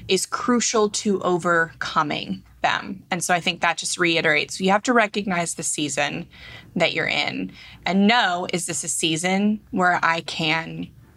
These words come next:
change my bad habits or my limiting habits? Or is this a season where I can, you know, focus on this limiting habit, but not this one for this reason? So that is definitely number one.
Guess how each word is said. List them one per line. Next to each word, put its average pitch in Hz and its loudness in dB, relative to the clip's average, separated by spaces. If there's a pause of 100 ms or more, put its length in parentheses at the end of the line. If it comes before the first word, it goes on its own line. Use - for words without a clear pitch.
(300)
change 170 -2
my 165 0
bad 160 -2
habits 196 -2
or 175 -2
my 160 -2
limiting 180 0
habits? 175 0
Or 220 6 (480)
is 185 -2
this 202 0
a 196 -6
season 175 0
where 170 6
I 156 4
can, 160 -4
you 180 0
know, 156 -2
focus 180 -2
on 175 0
this 311 2
limiting 202 2
habit, 185 0 (240)
but 196 2
not 170 6
this - -2
one 156 0 (280)
for 165 2
this - -4
reason? - -4 (400)
So 160 -2 (280)
that 156 2
is 151 -2
definitely 143 -2
number 139 -2
one. - -2